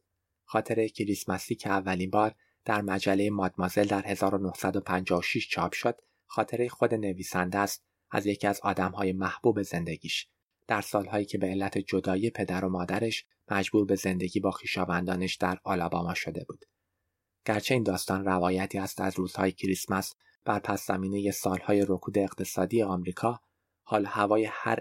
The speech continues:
عید پیش رو رو داره و حسرت هر عید گذشته رو،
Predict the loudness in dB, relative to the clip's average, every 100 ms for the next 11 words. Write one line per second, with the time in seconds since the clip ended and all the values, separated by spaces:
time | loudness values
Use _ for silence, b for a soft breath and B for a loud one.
0 | 0 2 2 2 0 2 2 4 4 2
1 | 2 2 0 -2 -4 -4 -2 -2 -2 0
2 | -2 0 -4 -2 -2 -2 -4 -6 -6 -8